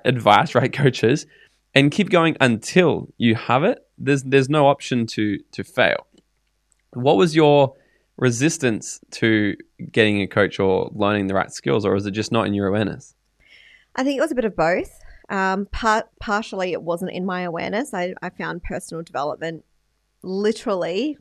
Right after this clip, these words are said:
Speaker 2: probably a month before I decided to become a coach. And also, I think I was just so in my ego. I think I just wanted to play the story of,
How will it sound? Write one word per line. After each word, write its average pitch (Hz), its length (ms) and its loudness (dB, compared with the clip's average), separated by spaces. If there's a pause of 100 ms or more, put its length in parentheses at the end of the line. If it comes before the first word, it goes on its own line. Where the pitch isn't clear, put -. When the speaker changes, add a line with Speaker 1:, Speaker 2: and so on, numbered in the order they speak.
(180)
Speaker 2:
probably 185 640 -2
a 175 60 -4
month 185 520 -4
before 165 400 -2
I 160 120 -2
decided 175 380 -6
to - 80 -20
become 180 260 -8
a 175 40 -8
coach. 214 520 -4 (680)
And 202 340 0 (180)
also, 240 840 2 (840)
I 247 80 0
think 285 240 -6
I 403 80 0
was 302 180 -2
just - 240 -10
so 202 200 -8
in 196 100 -4
my 170 240 -6
ego. 220 320 -4 (200)
I 220 120 -4
think 226 220 -4
I 220 100 -2
just 214 200 -6
wanted 190 260 -4
to - 120 -14
play 190 400 -2
the 185 120 -8
story 175 460 -4
of, 175 160 -2